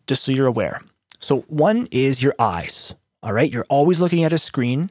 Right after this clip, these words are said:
Maybe you can turn down the screen brightness a little bit. Just think these ways. Is your lighting environment okay? Like, do you have a light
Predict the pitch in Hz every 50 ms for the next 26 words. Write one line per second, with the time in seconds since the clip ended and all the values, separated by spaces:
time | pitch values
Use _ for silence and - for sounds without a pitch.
0 | _ _ - 139 131 143 147 170 170 165 - 160 - - - 147 147 143 135 131
1 | 139 131 - - - - 135 135 156 156 147 - 147 156 151 - 156 147 - -
2 | 160 156 160 156 151 147 160 160 151 - - 156 - - 196 190 180 - - 160
3 | 139 - 120 120 117 120 143 170 - - - - - - - - - - - -
4 | - _ - - 143 143 135 143 156 151 135 123 127 127 143 147 156 151 147 143
5 | 127 123 120 123 120 113 113 110 101 - 110 107 - - 120 110 104 98 98 98
6 | - - 120 113 - - 139 139 151 156 143 - _ _ _ _ - 107 110 104
7 | 104 98 113 127 147 143